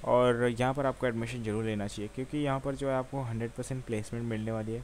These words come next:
Quality education मिलने वाली है, Experimental learning मिलने वाली है, प्रैक्टिकल learning मिलने वाली है, international exposure मिलने वाला है, जो बहुत अच्छी बात है। तो इसमें क्या होता है कि सिर्फ आसपास के बच्चे यहाँ पर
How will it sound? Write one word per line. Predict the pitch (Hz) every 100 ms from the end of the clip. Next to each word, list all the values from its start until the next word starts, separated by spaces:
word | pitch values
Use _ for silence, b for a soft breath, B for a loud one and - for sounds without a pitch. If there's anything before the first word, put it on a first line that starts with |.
| -
Quality | 110 110 120
education | 113 113 107 - 120
मिलने | 117 113
वाली | 117 117
है, | 113
Experimental | 117 - 143 147 151 151
learning | 139 123 123 127
मिलने | 123 123
वाली | 120 117
है, |
प्रैक्टिकल | - 107 - 107 113
learning | 110 104 107 110
मिलने | 110 110
वाली | 110 113
है, | 110 - B B B B B 131
international | 131 160 151 147
exposure | 143 - 123 113 120
मिलने | 117 107
वाला | 104 98 95
है, | - -
जो | 113 104
बहुत | 98
अच्छी | 104 -
बात | 107 101
है। | 101 147 - B B B B - -
तो | 147 156 151 139 - - - - - - -
इसमें | 147 165 170
क्या | 165
होता | 151 147
है | 156
कि | 160
सिर्फ | - 160 -
आसपास | 131 131 139 139
के | 143
बच्चे | 131 - 139
यहाँ | 135 127
पर | 135